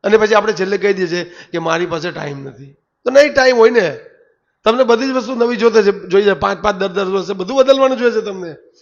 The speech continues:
તો ક્યાંથી ટાઈમ મળશે? તો આ તમે એક લેવલે અટકશો નહીં ને, તમારી ભૌતિક જરૂરિયાતને જો કંટ્રોલ, નિયંત્રણ નહીં કરશો ને, તો તમે આખી જિંદગી તમે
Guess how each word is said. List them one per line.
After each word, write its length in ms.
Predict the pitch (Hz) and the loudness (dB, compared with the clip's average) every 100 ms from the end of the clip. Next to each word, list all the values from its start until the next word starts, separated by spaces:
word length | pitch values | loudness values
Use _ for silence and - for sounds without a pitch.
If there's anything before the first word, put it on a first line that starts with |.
| _ | _
તો 60 | 214 | -4
ક્યાંથી 240 | 240 254 | -4 -4
ટાઈમ 200 | 220 196 | -6 -6
મળશે? 320 | 180 160 135 151 - _ _ _ _ _ _ _ _ _ _ - | -6 -8 -10 -14 -18 _ _ _ _ _ _ _ _ _ _ 0
તો 60 | |
આ 520 | 247 214 269 277 247 208 | 2 4 2 0 -8 -6
તમે 240 | 220 247 | -2 0
એક 180 | 269 302 | 0 0
લેવલે 280 | 247 254 294 | 4 4 4
અટકશો 380 | 220 247 226 285 | 2 0 -2 0
નહીં 180 | 254 302 | 0 2
ને, 340 | 240 143 - - _ _ _ _ - | 0 -2 -10 -20 _ _ _ _ -4
તમારી 240 | 208 247 | -2 0
ભૌતિક 400 | 175 165 165 254 | 0 -2 -2 -6
જરૂરિયાતને 460 | 180 185 220 220 226 | 0 2 2 2 0
જો 160 | 226 | 0
કંટ્રોલ, 460 | 240 170 165 226 220 | -2 -2 -2 -6 -4
નિયંત્રણ 380 | 185 214 220 214 | -4 -4 -2 -4
નહીં 200 | 180 240 | -2 -2
કરશો 240 | 196 214 | 0 0
ને, 100 | 196 - - - - | -2 -4 -18 -8 -2
તો 100 | 214 | 0
તમે 280 | 185 208 | 0 -2
આખી 340 | 220 190 185 240 | -2 -4 -6 -8
જિંદગી 420 | 147 170 175 277 | -4 -4 -2 -4
તમે 460 | 294 302 240 151 | -2 0 0 -2